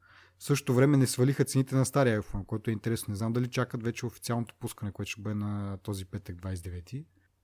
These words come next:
или просто ще си ги държат така, не знам. Но за момента iPhone осем, шестдесет и четири гигабайта е с осемдесет лева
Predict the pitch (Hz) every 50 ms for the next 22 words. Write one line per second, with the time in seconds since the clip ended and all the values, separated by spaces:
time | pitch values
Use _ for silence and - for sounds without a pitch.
0 | - 113 113 113 110 110 - - 113 - - - - 113 104 - 113 104 104 101
1 | 107 110 101 110 107 - - - - 107 104 101 101 98 98 113 _ _ _ _
2 | _ _ _ _ - 117 113 110 98 98 110 123 156 185 185 160 143 143 147 139
3 | 135 135 131 127 131 143 147 147 143 - 151 165 180 185 - _ - - - -
4 | _ _ _ - 143 151 147 - 147 143 135 131 123 - - 160 160 - - -
5 | - 135 120 139 127 - 131 120 117 117 117 113 101 110 113 127 123 - - 160
6 | 160 160 - - - 127 123 127 131 131 135 135 135 135 135 135 131 127 - -
7 | 127 - - - - 110 - - - 110 113 107 104 104 98 - - - 135 143
8 | 160 151 135 127 127 120 123 139 151 160